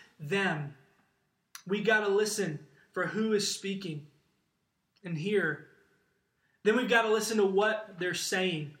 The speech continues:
We gotta know the old story. Guys, neighborhood church folk, let me talk to you.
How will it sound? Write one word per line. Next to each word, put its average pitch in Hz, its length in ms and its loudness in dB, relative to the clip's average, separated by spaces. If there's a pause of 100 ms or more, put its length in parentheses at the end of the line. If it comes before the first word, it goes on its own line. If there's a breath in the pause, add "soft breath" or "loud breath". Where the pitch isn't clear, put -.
(120)
We 220 100 -2
gotta 226 300 4
know 208 360 4
the 196 160 0
old 185 220 0
story. 160 500 -2 (300 loud breath)
Guys, 214 540 2 (100)
neighborhood 214 460 4
church 220 320 0
folk, 214 300 0
let 202 80 -2
me 202 80 0
talk 196 320 -4
to 196 100 -8
you. 170 240 -4